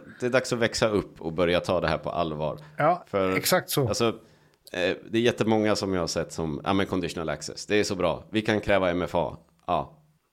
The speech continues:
Speaker 1: Ställer ni krav på varifrån man får registrera M F A? Förlåt, vad sa du?
Speaker 2: <laughs>
Speaker 1: Stä-, ställer ni krav på vilka devices som får logga in som global admin? Nu, va?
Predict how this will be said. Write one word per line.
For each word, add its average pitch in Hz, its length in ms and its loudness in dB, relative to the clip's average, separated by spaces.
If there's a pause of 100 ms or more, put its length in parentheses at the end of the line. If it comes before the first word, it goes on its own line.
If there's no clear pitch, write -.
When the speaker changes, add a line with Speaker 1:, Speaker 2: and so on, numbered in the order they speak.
(180)
Speaker 1:
Ställer 92 280 -2
ni 95 80 4
krav 95 200 2
på 90 220 -2
varifrån 85 460 0
man 82 100 -2
får 82 80 -8
registrera 82 480 0
M 135 100 -2
F - 120 -4
A? 65 140 -4 (760)
Förlåt, 92 240 -2
vad 80 60 -6
sa 90 120 2
du? 277 180 -2 (520)
Speaker 2:
<laughs> - 560 -8
Speaker 1:
Stä-, 127 220 0
ställer 113 280 6
ni 107 100 6
krav 101 260 8
på 101 280 2
vilka 92 260 2
devices 90 480 2
som 92 200 0
får 90 200 -2
logga 90 280 4
in 104 380 2
som 104 300 2
global 82 260 2
admin? 82 360 0 (1300)
Nu, 113 400 2
va? 107 340 4